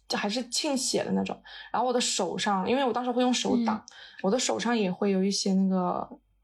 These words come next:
Speaker 1: 印子，然后我都只能用袖子把它挡住，我不想让别人看见。我回家我就发现他们把我家里所有的课外书都运走了，我就觉得天呐，我觉得你们疯掉了吧。后来我都不怎么喜欢回家，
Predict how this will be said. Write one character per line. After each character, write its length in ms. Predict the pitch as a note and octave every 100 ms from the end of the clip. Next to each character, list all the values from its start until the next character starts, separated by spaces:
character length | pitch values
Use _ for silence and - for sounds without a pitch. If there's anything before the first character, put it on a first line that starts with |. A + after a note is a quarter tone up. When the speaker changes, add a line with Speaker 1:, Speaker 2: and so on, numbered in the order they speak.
| _ _
Speaker 1:
印 300 | G#3+ G#3 F#3+
子， 320 | F#3+ - - -
然 160 | G3 F#3
后 160 | G#3
我 160 | G3 F#3+
都 320 | G#3 A3 A3+ - -
只 140 | - F#3
能 120 | F3
用 100 | G#3+
袖 260 | G#3 - A#3
子 120 | G3+
把 100 | F#3
它 140 | E3+ F#3
挡 280 | F#3+ F#3 F#3
住， 240 | - G3+
我 60 | G#3+
不 120 | F#3+
想 160 | G#3+ G3+
让 140 | G3
别 100 | F#3+
人 140 | F#3+ F#3+
看 340 | - G#3+ G3
见。 200 | F#3+ - _ -
我 180 | G#3
回 180 | G3 G#3
家 200 | A3+ B3
我 40 | A3
就 140 | A#3
发 180 | A3+ G#3+
现 120 | A3+
他 100 | G#3+
们 140 | A3+ G3+
把 140 | G3+
我 120 | G3+
家 220 | F#3+ G3+
里 80 | G3+
所 340 | F#3+ G3+ G3+ A3
有 120 | B3
的 80 | G#3
课 180 | - G#3+
外 100 | G3
书 100 | F#3+
都 80 | G3
运 300 | G3+ A3 G3
走 240 | - -
了， 140 | - -
我 80 | B3
就 80 |
觉 160 | E4+ D#4+
得 100 | C#4+
天 380 | C#4+ - D4 C#4+
呐， 80 | C#4+
我 140 | A3+
觉 80 | G3+
得 60 | A#3
你 100 | A3+
们 80 |
疯 420 | G#3 - B3+ B3+ C4+
掉 260 | C#4+ C4+ G3+
了 80 |
吧。 180 | F3+ F3+ G3+ - - - - -
后 160 | - D4
来 340 | C4 A#3 A3+ - -
我 80 | A3
都 120 | B3+
不 160 | B3 D#4
怎 120 | B3
么 80 | G#3+
喜 140 | G#3
欢 100 | G3+
回 220 | G3 G3
家， 320 | F#3+ G3 F#3+